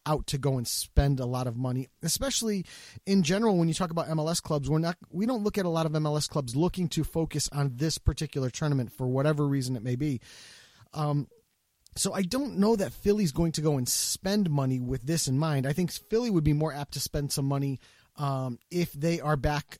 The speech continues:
you know, hunting for the Supporter Shield, hunting for a playoff spot, you know, trying to dominate M L S. I think that would be more of a trigger for them to go and spend some money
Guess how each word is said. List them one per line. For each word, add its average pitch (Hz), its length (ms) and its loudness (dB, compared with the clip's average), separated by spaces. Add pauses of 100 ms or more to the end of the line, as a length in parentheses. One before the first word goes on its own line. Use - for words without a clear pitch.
you 147 120 2
know, 131 100 0
hunting 147 300 -2
for - 100 -6
the 135 80 -2
Supporter 175 400 -2
Shield, 175 400 2 (200)
hunting 180 300 0
for 135 200 -4
a 107 40 -6
playoff 156 380 -2
spot, 151 640 -4
you 143 100 -2
know, 127 80 0
trying 170 220 -2
to 143 80 0
dominate 147 460 0
M 131 100 0
L 135 120 -2
S. 143 120 -4 (240)
I 175 100 -2
think 180 200 2
that 190 240 -4
would 196 180 -2
be 160 140 0
more 165 260 2
of 143 80 -2
a 139 60 -4
trigger 226 440 -4
for 143 200 -6
them 131 240 -4
to - 160 -6
go 139 260 2
and 131 180 -4
spend 147 360 -2
some 143 140 -2
money 143 320 -2